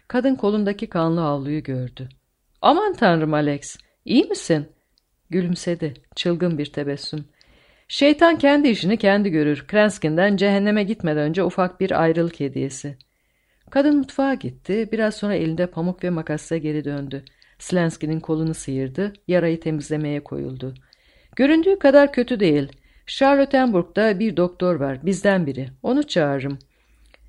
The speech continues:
Bakışlarını kaldırarak adamın yüzüne baktı. Sonra nedendir bilinmez ağlamaya başladı. Günlerdir kontrol altına aldığı gerginlik artık dayanılmaz olmuştu. Slansky parmaklarıyla kadının yüzüne dokundu.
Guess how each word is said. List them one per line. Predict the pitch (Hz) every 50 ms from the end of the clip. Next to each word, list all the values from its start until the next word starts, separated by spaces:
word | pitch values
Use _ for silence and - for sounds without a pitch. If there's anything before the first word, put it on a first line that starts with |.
| _ _ -
Bakışlarını | - 269 - - - 302 294 294 294 302 294
kaldırarak | 277 269 262 262 269 269 269 170 135 151 180 -
adamın | - 175 175 190 202 202
yüzüne | 196 185 185 175 190 196 202 180 139
baktı. | 131 127 135 - - 190 202 214 202 -
Sonra | - - - 214 226 233 240 240 - - -
nedendir | - 226 247 247 302 302 294 233 196 170 131 135
bilinmez | 151 151 147 143 147 165 185 196 196 - - -
ağlamaya | 170 165 156 156 160 156 165 160 160 147
başladı. | 139 135 131 131 - - 135 131 139 135 - _ _ _ _ _
Günlerdir | - 170 170 170 170 165 160 165 160 -
kontrol | - 165 165 160 165 - 175 175 165
altına | 156 156 147 - - 165 160
aldığı | 147 139 139 147 147
gerginlik | 143 - 156 151 147 135 147 147 151 175 190 - - - - _ _ _ -
artık | - 254 254 - 262 - -
dayanılmaz | - 208 202 196 190 196 185 190 190 190 185 -
olmuştu. | 135 135 135 131 127 127 - - - 139 135 131 - _ _ _ _ _
Slansky | - - 165 165 147 143 147 - - -
parmaklarıyla | - 160 156 156 147 143 143 - 151 151 147 143 135 - 156 175 180 -
kadının | - 151 151 156 160 160 160
yüzüne | 156 156 147 - 156 156 151 139
dokundu. | 131 127 127 - 143 139 135 131 135 131